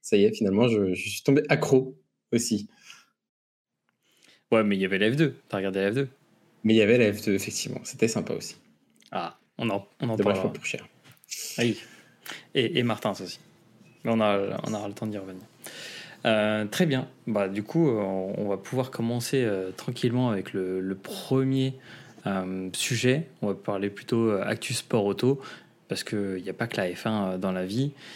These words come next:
Speaker 2: Et on le voit tout, tout au long de nos podcasts, euh, c'est toujours bien de s'intéresser aussi aux autres catégories. Et, euh, il y a du spectacle. Et, euh, notamment, bah, on va en parler avec les douze heures de Sebring qui est, qui est du coup de l'endurance.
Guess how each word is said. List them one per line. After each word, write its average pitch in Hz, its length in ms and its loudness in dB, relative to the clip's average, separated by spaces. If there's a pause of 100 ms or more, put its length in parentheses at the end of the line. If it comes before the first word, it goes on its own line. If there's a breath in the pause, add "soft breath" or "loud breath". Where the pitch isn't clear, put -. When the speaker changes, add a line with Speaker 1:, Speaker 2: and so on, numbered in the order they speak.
(240 loud breath)
Speaker 2:
Et 110 80 0
on 110 60 2
le 104 80 0
voit 113 160 2
tout, 131 420 0 (760)
tout 135 200 -4
au 131 60 6
long 131 120 4
de 131 60 6
nos 113 160 6
podcasts, 127 680 0
euh, 92 540 0
c'est - 160 -8
toujours 127 300 -2
bien 123 160 -2
de 123 80 -4
s'intéresser 101 500 -2
aussi 113 340 -2
aux 104 180 -2
autres 117 120 -2
catégories. 110 540 0 (480 loud breath)
Et, 117 200 4
euh, 110 140 4
il 98 80 0
y 98 40 2
a 101 40 2
du 104 100 -2
spectacle. 117 520 -2 (220)
Et, 104 200 0
euh, 92 220 0
notamment, 104 640 -2
bah, 92 260 -2
on 90 200 -6
va 95 100 -6
en 95 80 -2
parler 101 400 -2 (400 loud breath)
avec 107 240 -2
les 101 80 -2
douze 120 260 0
heures 131 80 4
de 107 100 2
Sebring 117 400 -2
qui 104 220 -8
est, 95 300 -8
qui - 80 -6
est 95 40 -4
du 110 120 -6
coup - 120 -4
de 113 80 0
l'endurance. 101 600 -2